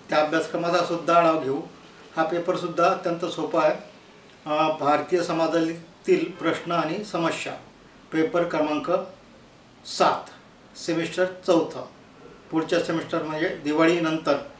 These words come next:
येणारे जे सेमिस्टर असेल, त्या सेमिस्टरमध्ये आपल्याला भारतीय समाजातील प्रश्न आणि समस्या यांचा अभ्यास करायचा आहे. त्यामध्ये सुद्धा पाच प्रकरणं आहेत.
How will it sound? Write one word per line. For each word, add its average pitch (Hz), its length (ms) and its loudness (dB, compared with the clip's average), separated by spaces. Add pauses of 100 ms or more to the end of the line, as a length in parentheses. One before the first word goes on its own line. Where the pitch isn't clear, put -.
(160)
येणारे 160 280 2
जे 165 320 -2 (100)
सेमिस्टर 160 460 -2
असेल, 135 400 -4 (240)
त्या 170 140 0
सेमिस्टरमध्ये 151 640 -4
आपल्याला 147 460 -2 (560)
भारतीय 147 420 0
समाजातील 151 1160 -4
प्रश्न - 480 -6 (220)
आणि 160 180 -4 (460)
समस्या 156 480 -4 (720)
यांचा 156 360 0
अभ्यास 151 300 -2
करायचा 139 360 -2
आहे. - 160 -12 (640)
त्यामध्ये 160 380 0
सुद्धा 170 280 -2
पाच 160 340 0
प्रकरणं 156 420 -4
आहेत. 156 160 -2